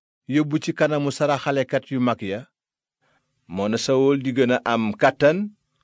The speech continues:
bay jaaxal yawut yi dëkk Damas, ci di leen wax ay firnde ne Yeesu mooy Almasi bi.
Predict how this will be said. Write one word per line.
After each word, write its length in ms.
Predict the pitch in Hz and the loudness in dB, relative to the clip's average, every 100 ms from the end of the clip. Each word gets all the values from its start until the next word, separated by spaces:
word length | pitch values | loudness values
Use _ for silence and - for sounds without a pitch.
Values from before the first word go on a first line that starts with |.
| _ _ | _ _
bay 220 | 92 151 160 | 2 2 6
jaaxal 380 | 165 151 151 139 | 4 4 4 4
yawut 440 | 139 135 127 120 135 | 4 4 2 -2 -6
yi 120 | 147 | -2
dëkk 280 | 131 135 117 | -2 -2 0
Damas, 680 | 110 101 87 85 - - _ _ _ _ _ _ | 0 2 -2 -6 -12 -18 _ _ _ _ _ _
ci 120 | - | -8
di 120 | 135 143 | 0 6
leen 180 | 147 | 6
wax 280 | 131 135 156 - - - _ _ _ _ _ - | 6 4 4 0 -14 -18 _ _ _ _ _ 0
ay 160 | 131 | 2
firnde 680 | 123 - 139 117 120 151 190 _ _ _ _ _ _ - | 2 0 2 2 2 0 -4 _ _ _ _ _ _ -10
ne 120 | 107 | -2
Yeesu 460 | 120 123 135 127 127 | 0 4 4 2 2
mooy 200 | 123 120 | 2 4
Almasi 440 | - 107 98 - 82 | 2 0 -2 -6 -12
bi. 140 | 71 | -16